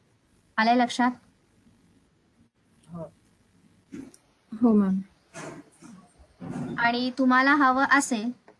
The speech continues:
Speaker 1: तर user, जो तुमचा student आहे की नाही, student इथे, अ, test न देता पण इथे तो काय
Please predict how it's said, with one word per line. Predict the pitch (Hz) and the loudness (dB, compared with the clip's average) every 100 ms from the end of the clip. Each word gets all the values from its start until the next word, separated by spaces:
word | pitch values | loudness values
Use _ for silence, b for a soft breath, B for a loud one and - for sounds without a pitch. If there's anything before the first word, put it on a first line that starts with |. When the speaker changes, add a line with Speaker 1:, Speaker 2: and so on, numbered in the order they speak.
| _ | _
Speaker 1:
तर | 254 262 | -2 -2
user, | 262 - 247 269 - 233 | -4 -10 -6 -6 -4 -4
जो | 262 254 269 | -4 -2 0
तुमचा | 254 277 | 0 0
student | 277 - 269 254 269 | -4 -2 -2 2 2
आहे | 277 285 | 2 0
की | 285 | 0
नाही, | 269 208 | -2 -4
student | 214 247 220 240 269 - 277 - - | -8 -6 -2 2 2 0 -20 -14 -8
इथे, | 262 285 311 | -2 0 0
अ, | - 240 240 226 | 0 2 2 0
test | 277 277 - | 0 0 2
न | 277 294 | 2 4
देता | 277 269 277 | 2 2 2
पण | 269 233 262 - _ _ | 2 0 0 -4 _ _
इथे | 262 247 254 | -6 -2 -2
तो | 269 | -2
काय | 262 247 | 0 0